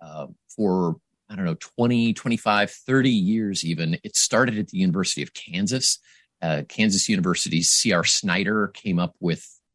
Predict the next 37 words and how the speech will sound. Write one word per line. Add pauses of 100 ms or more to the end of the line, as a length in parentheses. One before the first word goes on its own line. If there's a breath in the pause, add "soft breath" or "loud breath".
the
psychology
of
hope.
And
now (360 loud breath)
people
like
Chan
Hellman
at
the
University
of
Oklahoma (260 loud breath)
have
hope
theory.
They
particularly
work
with
people
who
have
had
adverse
childhood
events.
You
may
have
heard
of
the
aces
scale,